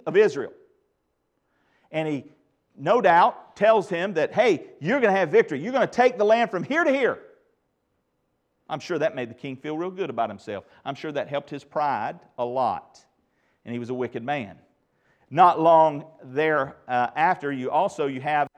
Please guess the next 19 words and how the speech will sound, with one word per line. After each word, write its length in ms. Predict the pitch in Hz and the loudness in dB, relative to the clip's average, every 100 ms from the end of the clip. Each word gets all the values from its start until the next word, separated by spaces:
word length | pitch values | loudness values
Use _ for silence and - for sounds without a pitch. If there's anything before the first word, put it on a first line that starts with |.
| _ _ - | _ _ -4
Amos 640 | 196 240 143 113 - - _ _ _ _ | -2 0 -4 -8 -12 -20 _ _ _ _
telling 500 | - 196 175 165 156 131 | 6 8 8 4 -2 -4
the 100 | 147 | -4
same 420 | - 220 247 214 | 2 2 2 -2
king, 320 | - 160 160 | -8 -8 -8
Jeroboam, 840 | 139 160 143 208 240 151 113 151 - _ _ _ _ _ _ _ _ _ _ _ _ _ _ _ 110 | -2 0 2 4 4 2 -2 -10 -20 _ _ _ _ _ _ _ _ _ _ _ _ _ _ _ -2
"God's 300 | 160 208 117 | 0 0 -2
gonna 180 | 131 | -8
wipe 300 | 123 151 147 | -4 -4 -4
you 80 | 160 | -6
out 240 | 196 135 - _ _ _ _ | -4 -6 -10 _ _ _ _
because 520 | 131 127 - 208 190 135 | -16 -14 -4 -2 -2 -4
of 120 | 113 | -10
your 100 | 104 | -12
wickedness, 580 | 101 95 87 87 92 _ | -12 -14 -18 -20 -20 _
because 480 | 123 - 180 160 | -20 -6 -4 -4
of 120 | 127 120 | -8 -6
your 160 | 202 | -6
pride, 420 | 202 104 78 65 | -6 -10 -12 -16